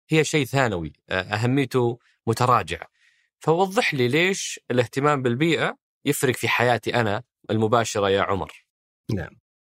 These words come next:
Speaker 2: طيب، أول شيء إنه نحن لم ننشأ،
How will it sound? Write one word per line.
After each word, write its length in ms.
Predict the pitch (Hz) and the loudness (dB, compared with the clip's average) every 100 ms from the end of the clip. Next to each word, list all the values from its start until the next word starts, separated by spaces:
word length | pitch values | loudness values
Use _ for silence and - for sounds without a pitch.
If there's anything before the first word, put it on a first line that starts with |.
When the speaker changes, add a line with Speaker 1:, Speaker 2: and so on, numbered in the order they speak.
| _ _ _ - | _ _ _ 0
Speaker 2:
طيب، 180 | 139 - | 0 2
أول 400 | 165 190 185 165 | 2 4 4 2
شيء 240 | 180 160 | 2 4
إنه 160 | 156 151 | 4 2
نحن 200 | 143 160 | 2 2
لم 200 | 160 160 | 4 4
ننشأ، 540 | 160 151 - 147 | 2 2 0 -2